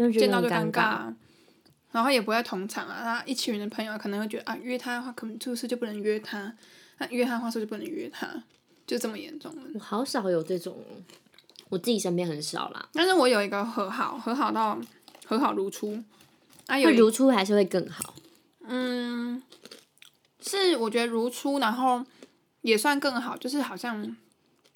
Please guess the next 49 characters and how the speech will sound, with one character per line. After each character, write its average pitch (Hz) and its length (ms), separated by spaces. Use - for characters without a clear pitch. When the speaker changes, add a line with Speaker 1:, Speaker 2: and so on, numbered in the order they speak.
Speaker 1:
就 277 160
非 240 180
常， 214 220
真 277 160
的 262 100
非 233 120
常 208 160
了 208 200
解 - 200
说， - 120
哦， 220 200
这 233 100
个 226 60
朋 233 120
友 226 120
的 - 100
个 - 220
性 - 180
是 - 100
怎 - 140
么 - 140
样 247 260
这 - 80
样， - 80
然 208 140
后 233 120
更 247 200
知 240 100
道 214 140
说 208 120
要 196 80
怎 - 120
么 - 100
相 226 300
处。 - 260
Speaker 2:
嗯。 190 300
Speaker 1:
嗯。 233 360
Speaker 2:
好 226 120
啦， 277 220
那 311 140
我 220 280
有 233 100
写 220 240
一 175 80
些 180 800
问 208 320
答 147 280
题。 - 260
Speaker 1:
嗯。 240 280